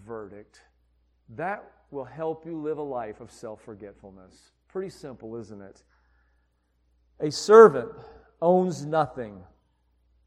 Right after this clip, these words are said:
A steward is merely a manager of what someone else has given him. He only answers to one master, and we are managing Christ's affairs.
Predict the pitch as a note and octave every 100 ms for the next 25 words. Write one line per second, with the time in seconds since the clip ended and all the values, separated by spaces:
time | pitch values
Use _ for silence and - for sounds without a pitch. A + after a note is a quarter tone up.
0 | _ _ _ - E3 - - A3+ B3 A#3+
1 | G#3 E3 C#3 E3+ G3+ G3+ G#3 D#3 C#3+ D3+
2 | E3+ F#3+ G3+ D#3+ G3 G3+ G3 - - -
3 | C#3+ B2+ C3+ D#3+ E3 - - - - -
4 | F3+ F3+ E3+ F3+ - D#3+ B2+ C#3 A#2+ G#2+
5 | G#2+ F#2+ F#2 F2 _ _ _ _ _ _
6 | _ _ _ - F3+ G#3 A3+ A3+ A3 G#3+
7 | G3+ G#3 G#3+ G3 G#3 D#3+ - G3+ F3+ F#3+
8 | A3+ A3+ F3 C#3 B2+ - - B2 B2+ B2
9 | - _ _ _ _ _ _ E3 D#3 F#3+
10 | F3+ D#3+ F3 G3 G#3 G3 D3+ F#3 F3 -
11 | F#3+ G3 G3 - - - - _ _ -
12 | D#3 E3 C3 G#2+ G2+ F2+ -